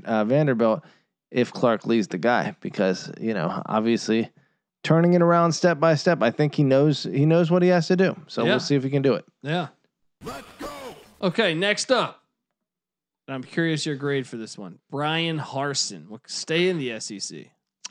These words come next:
Speaker 1: Mm.
Speaker 2: I was a skeptic of this one.
Speaker 1: Yeah.
Speaker 2: I like Brian Harsin. Just read an article, just sent you an
Speaker 1: Yeah.
Speaker 2: article about why he, why he left Boise, 'cause he's Boise's, uh, he went, he played quarterback at Boise.
Speaker 1: Yeah.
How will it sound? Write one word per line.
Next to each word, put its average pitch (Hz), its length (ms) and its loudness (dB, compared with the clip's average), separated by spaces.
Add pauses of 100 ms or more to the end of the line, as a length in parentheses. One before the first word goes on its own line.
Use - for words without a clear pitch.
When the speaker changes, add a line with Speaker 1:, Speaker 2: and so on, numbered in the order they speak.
(500)
Speaker 1:
Mm. 85 640 -6 (600)
Speaker 2:
I 226 140 0
was 339 120 0
a 254 80 2
skeptic 240 560 -2
of 135 100 -6
this 131 220 -6
one. 117 340 -10 (280)
Speaker 1:
Yeah. 76 200 -2 (460)
Speaker 2:
I 190 140 2
like 254 200 2
Brian 151 240 -2
Harsin. 143 260 -4
Just 190 160 -4
read 214 120 2
an 180 80 2
article, 180 300 0
just 175 160 -4
sent 202 160 0
you - 80 2
an 139 40 6
Speaker 1:
Yeah. 127 120 4
Speaker 2:
article 190 220 0
about 170 220 0
why 165 200 0
he, 165 340 -4
why 156 220 -4
he 175 140 -2
left 170 240 -2
Boise, 170 360 -4
'cause 147 160 -6
he's 151 160 -2
Boise's, 156 380 -2
uh, 156 160 -2
he 165 180 -6
went, 175 200 -4
he 170 160 -6
played 165 340 -8
quarterback 160 380 -4
at 117 80 -12
Boise. 123 320 -8
Speaker 1:
Yeah. 123 340 2